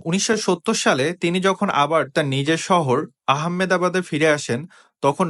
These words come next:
নিজের চাচার চায়ের দোকানে আবার যোগ দেন। এরপর কিছুদিন গুজরাটের একটি মর্গের ক্যান্টিনে কর্মচারী হিসেবে কাজ করেন। পড়াশোনায় নরেন্দ্র মোদী দিল্লি বিশ্ববিদ্যালয় থেকে সরকারি রেকর্ড অনুযায়ী উনিশশো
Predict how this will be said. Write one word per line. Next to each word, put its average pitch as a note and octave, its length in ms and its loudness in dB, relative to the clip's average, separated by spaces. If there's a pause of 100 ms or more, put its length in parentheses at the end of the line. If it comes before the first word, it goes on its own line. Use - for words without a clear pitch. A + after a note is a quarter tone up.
নিজের D3 320 0
চাচার D3+ 320 2 (100)
চায়ের C#3+ 320 2
দোকানে D3+ 300 0 (320)
আবার B2 260 2 (120)
যোগ G#2+ 120 -4 (100)
দেন। G#2 120 -4 (200)
এরপর G#3 300 0
কিছুদিন F#3+ 460 0 (460)
গুজরাটের F3+ 480 0
একটি E3 240 -2 (140)
মর্গের C#3 380 2
ক্যান্টিনে C#3 440 -2 (340)
কর্মচারী D3+ 540 0
হিসেবে D#3 300 -2 (400)
কাজ A#2 220 0
করেন। G#2+ 260 -4 (120)
পড়াশোনায় D#3+ 540 2 (140)
নরেন্দ্র E3 380 2
মোদী F3+ 280 -2 (340)
দিল্লি F3+ 260 0
বিশ্ববিদ্যালয় G3 800 -2
থেকে F3+ 220 -2 (400)
সরকারি D#3+ 360 2
রেকর্ড C#3+ 420 0
অনুযায়ী F3+ 380 0
উনিশশো D3+ 280 -4